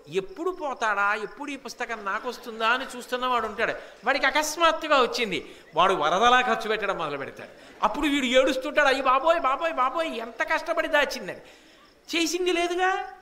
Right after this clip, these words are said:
నరకానికి పోతాడు. అందుకే తనకి తాను కావలసింది ఖర్చు పెట్టుకోనివాడు తనకి తాను ద్రోహం చేసుకున్నవాడు.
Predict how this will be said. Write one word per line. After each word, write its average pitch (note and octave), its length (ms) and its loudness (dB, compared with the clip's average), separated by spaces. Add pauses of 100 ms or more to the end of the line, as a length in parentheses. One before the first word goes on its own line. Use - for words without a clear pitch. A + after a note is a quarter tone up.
(280)
నరకానికి C#4+ 460 0
పోతాడు. - 480 -10 (600)
అందుకే G3+ 300 -8
తనకి B3+ 480 0
తాను A#3+ 500 2
కావలసింది C#4+ 800 0
ఖర్చు B3+ 280 -2
పెట్టుకోనివాడు C4 800 0
తనకి C4 340 2
తాను B3+ 380 2
ద్రోహం B3+ 400 4
చేసుకున్నవాడు. F#3 600 -2